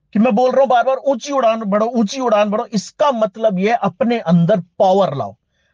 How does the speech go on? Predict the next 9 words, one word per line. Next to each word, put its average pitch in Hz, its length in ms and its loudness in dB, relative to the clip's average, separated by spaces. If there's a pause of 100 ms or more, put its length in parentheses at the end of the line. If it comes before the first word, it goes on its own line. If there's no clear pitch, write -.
(120)
अपने 277 340 0
अंदर 226 340 0
strength 285 440 -4
लाओ। 131 240 -2 (480)
Power 285 360 2
आती 226 380 -2
है 254 60 2
knowledge 196 520 2
से। - 260 -20